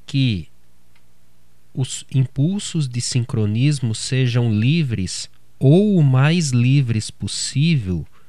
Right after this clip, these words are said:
de ruído, porque afinal qualquer ruído no sincronismo vertical ou horizontal destrói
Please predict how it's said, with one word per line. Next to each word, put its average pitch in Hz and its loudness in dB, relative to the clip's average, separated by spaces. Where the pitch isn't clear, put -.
de 135 0
ruído, 151 0
porque 107 -8
afinal 123 -2
qualquer 135 0
ruído 143 0
no 123 0
sincronismo 127 -2
vertical 113 -2
ou 151 0
horizontal 123 0
destrói 139 0